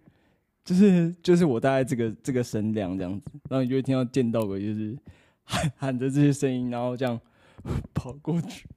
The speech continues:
奔驰，奔驰过去。反正当你在夜晚的河滨公园时，你要小心了，剑道鬼可能就在你身边呐。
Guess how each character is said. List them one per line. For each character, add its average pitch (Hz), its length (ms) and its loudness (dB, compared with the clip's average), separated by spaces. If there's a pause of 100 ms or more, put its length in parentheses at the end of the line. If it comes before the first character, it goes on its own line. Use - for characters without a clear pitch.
(380)
奔 190 240 4
驰， 110 540 -2
奔 151 220 2
驰 120 320 -4
过 120 220 -4
去。 117 280 -8 (640)
反 127 180 -2
正 139 380 4 (340)
当 127 240 2
你 113 140 2
在 117 260 0
夜 113 320 2
晚 98 220 -4
的 90 140 -10 (100)
河 101 160 -6
滨 113 260 0
公 113 220 0
园 98 120 -2
时， - 320 -12 (640)
你 104 120 -6
要 110 120 -2
小 104 280 -8
心 101 260 -8
了， 98 180 -8 (840)
剑 113 260 0
道 110 240 0
鬼 - 160 -8 (640)
可 - 260 -8
能 98 260 -4 (140)
就 101 260 0
在 110 220 -4
你 95 140 -2
身 101 320 -6
边 87 260 -6
呐。 110 140 -8